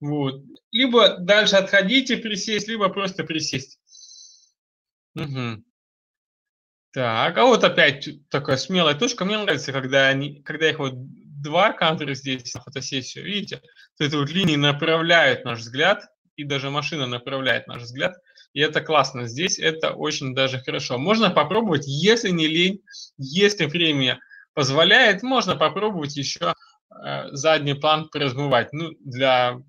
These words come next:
работы над ошибками такое можно было бы сделать, но не обязательно, не обязательно.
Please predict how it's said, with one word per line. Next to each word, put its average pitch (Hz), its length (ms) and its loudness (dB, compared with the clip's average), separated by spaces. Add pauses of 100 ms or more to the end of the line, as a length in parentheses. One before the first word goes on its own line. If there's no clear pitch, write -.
(260)
работы 143 300 -4
над 135 140 -2
ошибками 143 420 -6
такое 131 280 -6
можно 190 360 2
было 135 240 0
бы 123 140 -6
сделать, 123 340 0
но 208 160 4
не 220 120 4
обязательно, 135 480 2
не 127 200 -6
обязательно. 120 560 -2